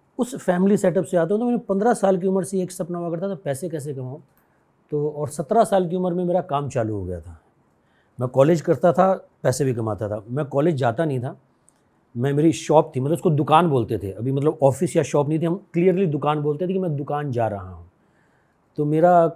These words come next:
कमीशन एजेंट का काम कुछ हुआ करता था, कमोडिटी का। तो वो, मतलब, मेरे भाई ने शुरू किया था और luckily क्या हुआ, मेरा भाई एक दिन छः सात दिन पंजाब गया कुछ काम से,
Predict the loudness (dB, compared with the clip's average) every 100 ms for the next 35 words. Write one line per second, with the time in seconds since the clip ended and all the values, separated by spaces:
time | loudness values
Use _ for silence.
0 | -2 0 0 2 2 2 0 -2 -2 -2
1 | -4 -6 -6 -6 -4 -6 -4 -4 -4 -10
2 | -20 _ -4 0 0 -2 -6 -10 -14 _
3 | _ _ _ _ -20 _ _ _ _ 4
4 | 8 10 8 4 4 4 4 2 2 2
5 | 2 2 0 0 -2 -6 _ _ _ _
6 | 0 2 0 0 0 4 6 6 6 4
7 | 4 2 2 0 -2 2 2 4 2 2
8 | 0 0 2 2 -2 -6 -10 _ _ _
9 | _ -8 -4 -4 -6 -12